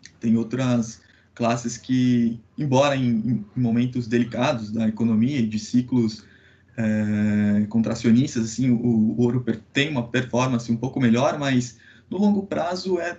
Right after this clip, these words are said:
é tudo inflacionário, então os outros ativos tendem a subir, entende? É, acho que não faz muito sentido também uma pessoa física,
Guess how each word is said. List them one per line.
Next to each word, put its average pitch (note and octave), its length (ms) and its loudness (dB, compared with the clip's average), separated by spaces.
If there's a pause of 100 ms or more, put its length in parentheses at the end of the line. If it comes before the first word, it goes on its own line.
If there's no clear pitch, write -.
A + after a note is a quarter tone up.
(120)
é D3 100 -6
tudo D#3+ 320 -8
inflacionário, D3+ 640 0
então B2+ 200 -2
os B2+ 100 -2
outros C3+ 280 0
ativos - 460 -6 (460)
tendem C#3 220 0
a A2+ 60 2
subir, A2+ 260 0
entende? A2 500 2 (480)
É, G#2+ 80 -2
acho G#2+ 180 -4
que B2 80 -2
não C3 120 0
faz B2+ 220 2
muito C3+ 160 -4
sentido C3+ 320 -12
também C3 260 0
uma A#2+ 120 0
pessoa B2 340 -4
física, B2 880 2